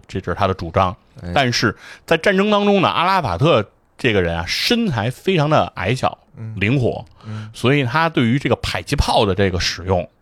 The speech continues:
Speaker 1: 哎，
Speaker 2: 哦。
Speaker 1: 非常的这个得心应手。
Speaker 2: <laughs>
Speaker 1: 所以在，
Speaker 2: 什么道理呢？
Speaker 1: 所以在战争当中啊，他表现非常的卓越，
Speaker 2: 嗯。
Speaker 1: 也受到了这个当时埃及军官的这个赏识，哎，觉得这小伙子真不错。
Speaker 2: 嗯。可以。
Speaker 1: 对。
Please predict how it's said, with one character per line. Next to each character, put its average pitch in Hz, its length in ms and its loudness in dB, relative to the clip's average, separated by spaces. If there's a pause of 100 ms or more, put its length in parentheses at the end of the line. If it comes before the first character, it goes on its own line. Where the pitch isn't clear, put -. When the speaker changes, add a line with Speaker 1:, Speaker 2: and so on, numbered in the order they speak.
(160)
Speaker 1:
哎， 92 120 -2
Speaker 2:
哦。 98 300 -4
Speaker 1:
非 113 140 2
常 98 240 -4
的 98 100 -2
这 98 160 -2
个 87 100 -6
得 95 180 0
心 113 240 0
应 101 160 -2
手。 - 160 -8 (220)
Speaker 2:
<laughs> - 260 -16
Speaker 1:
所 143 180 0
以 147 60 4
在， 147 140 2
Speaker 2:
什 131 60 2
么 120 80 0
道 117 220 2
理 87 140 -6
呢？ 78 140 -6
Speaker 1:
所 143 100 2
以 175 80 6
在 160 140 2
战 208 160 0
争 208 140 0
当 208 120 2
中 208 140 2
啊， 131 80 2
他 175 80 0
表 104 260 -4
现 143 220 0
非 247 320 -2
常 180 160 0
的 165 80 0
卓 90 260 -4
越， 123 280 -2
Speaker 2:
嗯。 127 260 -10
Speaker 1:
也 95 220 -2
受 180 220 2
到 120 140 4
了 95 140 0
这 95 180 -2
个 87 120 -6
当 120 180 -2
时 98 180 -6 (120)
埃 170 120 -2
及 147 200 -6
军 165 180 -4
官 165 160 2
的 131 80 0
这 113 100 -2
个 104 100 0
赏 - 280 -4
识， 85 320 -10 (160)
哎， 101 100 -4
觉 98 220 -2
得 101 140 -6
这 165 160 0
小 95 240 -2
伙 73 280 -4
子 - 140 -14
真 117 160 0
不 101 60 0
错。 90 40 0
Speaker 2:
嗯。 95 80 0
可 95 140 0
以。 - 80 -4 (200)
Speaker 1:
对。 90 160 0